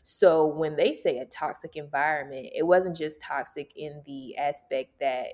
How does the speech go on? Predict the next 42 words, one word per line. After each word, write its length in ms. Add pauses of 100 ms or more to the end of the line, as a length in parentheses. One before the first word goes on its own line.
(280)
you 160
had 200
one 140
group 180
of 100
people, 680
you 120
know, 180
treating 340
another 260
group 180
of 100
people 360
however 400
they 100
want 360
to, 360 (440)
um, 280
whether 220
that 140
be 80
based 340
on 120
color 600
or 320
just 320
position 480
and 100
management 640
and 100
power. 600 (340)
But 140
you 80
even 180
had 300
those 240
who 80
were 80
being 400
oppressed, 600
questioning 560
themselves 720